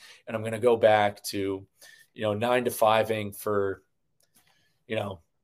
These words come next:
some fucking jerk off company that, where I, you know, feel pathetic and worthless every day. Or I go work in some huge rectangle in downtown Austin, uh,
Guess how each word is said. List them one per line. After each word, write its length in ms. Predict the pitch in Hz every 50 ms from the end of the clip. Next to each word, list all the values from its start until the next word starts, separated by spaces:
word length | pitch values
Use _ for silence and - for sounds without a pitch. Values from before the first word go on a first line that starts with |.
| _ -
some 260 | - - 147 135 -
fucking 440 | - - 139 127 127 - 156 107 101
jerk 300 | - 117 113 101 - 120
off 260 | 110 107 104 - -
company 580 | - 113 104 - - 107 107 104 104 101 101 - -
that, 280 | - 113 104 104 -
where 440 | 117 113 107 104 104 101 101 - -
I, 260 | 123 107 104 101 98 95 -
you 80 | 127
know, 120 | 113 101 92
feel 400 | - - - 123 113 107 104 104
pathetic 580 | - - - 104 - - 113 107 107 101 104
and 140 | - 98 95
worthless 420 | 101 101 101 98 - 107 98 - -
every 200 | 95 95 101 101
day. 320 | - - 98 98 98 - - - - - - - -
Or 340 | 117 113 117 110 104 104 -
I 120 | 123 117
go 160 | 107 117 113
work 260 | 110 113 120 117 120
in 100 | 123 113
some 260 | 104 - - 120 107 101
huge 300 | - - 131 120 113 -
rectangle 800 | 98 113 110 - - - - 110 104 98 92 98 95 - - - _ _ _ _ _ -
in 280 | 113 107 104 101 98
downtown 540 | - - 113 107 107 104 104 - 104 101 101
Austin, 640 | - 110 104 104 101 - - - 104 101 - 101 107 -
uh, 160 | - 110 101